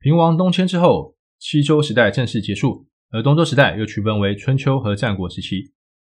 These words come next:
东周和春秋战国有什么区别？春秋战国时期的名称由何而来？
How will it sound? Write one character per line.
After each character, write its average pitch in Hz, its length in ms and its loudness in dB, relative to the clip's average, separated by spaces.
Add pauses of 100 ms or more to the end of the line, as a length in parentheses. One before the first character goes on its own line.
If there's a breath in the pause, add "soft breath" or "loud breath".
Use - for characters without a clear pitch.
(200)
东 180 100 2
周 202 200 2
和 131 160 2
春 156 160 0
秋 170 160 0
战 156 180 -2
国 110 240 -4
有 110 100 -4
什 123 140 -4
么 90 140 -6
区 104 160 -8
别？ 85 240 -8 (840)
春 175 180 0
秋 180 200 2
战 160 200 2
国 113 140 2
时 113 100 -4
期 117 140 -2
的 110 80 0
名 110 140 -2
称 175 240 2
由 113 180 -2
何 113 120 -4
而 107 180 -2
来？ 107 200 0